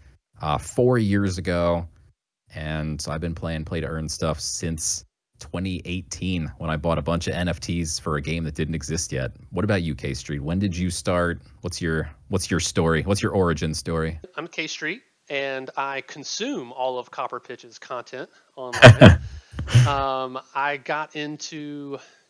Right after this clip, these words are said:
Speaker 2: Gods Unchained, uh, probably about a year ago. Uh, had been in crypto for a while, started in twenty seventeen,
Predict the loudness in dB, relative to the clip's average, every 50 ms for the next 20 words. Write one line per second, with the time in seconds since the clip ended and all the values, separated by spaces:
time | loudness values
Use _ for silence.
0 | _ _ _ -6 -6 -6 -6 -6 -4 -4 -4 -4 -4 -8 -6 -4 -4 -4 -4 -4
1 | -6 -6 -8 -10 -12 -14 -16 -20 _ _ _ _ _ _ _ _ _ _ _ -10
2 | -10 -10 -6 -4 -4 -2 0 0 0 -2 -2 -6 -8 -8 -8 -8 -6 -4 -4 -4
3 | -4 -4 -8 -14 _ _ _ -12 -10 -8 -8 -8 -10 -12 -18 -20 -20 -8 -8 -8
4 | -6 -4 -4 -4 -2 -4 -6 -6 -8 -10 -6 -4 -6 -6 -6 -6 -6 -6 -4 -4
5 | -4 -6 -8 -6 -6 -6 -6 -6 -6 -8 -12 _ _ _ _ _ _ _ _ -10
6 | -4 -2 -2 -2 -2 -4 -6 -10 -8 -8 -8 -4 -6 -6 -6 -6 -10 -8 -10 -10
7 | -8 -8 -10 -10 -10 -12